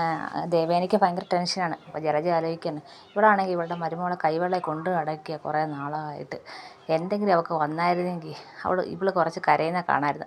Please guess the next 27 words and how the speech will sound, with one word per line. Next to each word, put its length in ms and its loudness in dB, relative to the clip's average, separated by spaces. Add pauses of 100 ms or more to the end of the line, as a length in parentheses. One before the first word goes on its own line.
അങ്ങനെ 240 0
ഒരു 140 0
കാഴ്ച 260 4
കണ്ടിട്ട് 220 0
കുറേ 400 4
കാലമായെന്നൊക്കെ" 680 2
ആലോചിച്ചുകൊണ്ടിരിക്കുകയാണ് 760 0
ജലജ. 280 0 (360)
പിന്നെ 200 -6
കാണിക്കുന്ന 320 0
ആദർശും 460 2 (500)
നയനയും 320 0
കൂടി 120 0
ഇങ്ങനെ, 160 4 (240)
ആ, 100 2 (260)
കാറിനകത്ത് 500 4
പോവുകയാണ്. 480 0
അപ്പം 360 -8
നയന 280 -2
പറയാണ്, 280 0 (520)
"നമ്മൾ 280 2
പോകുന്ന 300 4
വഴിയിലല്ലേ 440 4
എൻ്റെ 200 -2
വീട്, 200 0
അവിടെ 180 2
കയറി 300 -2